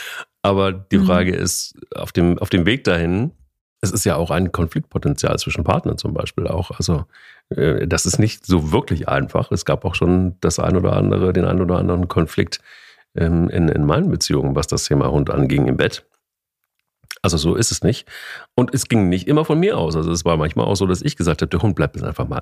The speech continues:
Speaker 1: draußen. Also so, und es gibt auch kein allgemeingültiges Rezept, der Hund bleibt drin oder der Hund bleibt draußen. Also das entscheide ich immer noch.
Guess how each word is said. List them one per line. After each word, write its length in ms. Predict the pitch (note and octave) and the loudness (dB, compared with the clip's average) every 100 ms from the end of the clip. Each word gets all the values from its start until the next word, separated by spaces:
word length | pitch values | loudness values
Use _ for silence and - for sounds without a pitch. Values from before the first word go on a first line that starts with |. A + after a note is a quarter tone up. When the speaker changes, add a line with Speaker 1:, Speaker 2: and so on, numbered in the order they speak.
| - | -6
Speaker 1:
draußen. 600 | - D2 - - D#2+ D#2+ _ _ _ | -4 0 0 0 0 -2 _ _ _
Also 520 | - E2+ D2 D2+ D2+ - | 0 0 2 0 -2 -6
so, 220 | - F2+ D#2+ | 0 2 2
und 220 | - F#2 | 2 0
es 160 | - | 0
gibt 200 | - - | -2 -2
auch 140 | - - | -2 -2
kein 200 | - F2 | 0 0
allgemeingültiges 1200 | E2+ E2 E2+ D#2 A#2 D3 G2+ G2 - E2+ F2 - | 2 2 4 4 2 0 2 0 0 -2 -2 -2
Rezept, 540 | - - B2+ - - - | -4 -2 -2 -2 -14 -4
der 100 | F2 E2+ | 0 2
Hund 280 | F#2 - | 0 -2
bleibt 360 | - D2+ - - | 0 0 -2 -2
drin 200 | F2 G2+ | 0 0
oder 240 | - F#2 | 0 0
der 160 | D#2 D#2 | 2 0
Hund 160 | G2 - | -2 -2
bleibt 240 | D2 - | -2 0
draußen. 400 | F#3 D4+ - A#2 - - _ - - - _ _ - | 0 0 -2 -6 -8 -20 _ -20 -20 -20 _ _ -4
Also 180 | F2 E2 | -2 0
das 160 | E2 | 2
entscheide 360 | E2+ - F2+ F2+ | 2 2 0 0
ich 420 | - E3+ - - | -2 -6 -6 -2
immer 240 | F#2+ D#2+ | 2 2
noch. 280 | C#2 C2+ - | 2 -2 -6